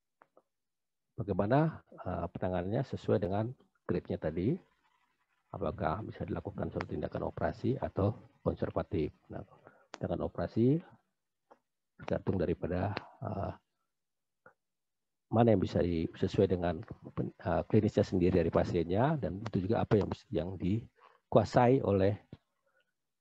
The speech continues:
ahli, eh, operator tersebut. Ya,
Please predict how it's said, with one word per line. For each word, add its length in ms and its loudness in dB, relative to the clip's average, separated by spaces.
ahli, 240 6
eh, 480 0
operator 400 6
tersebut. 400 6
Ya, 320 -2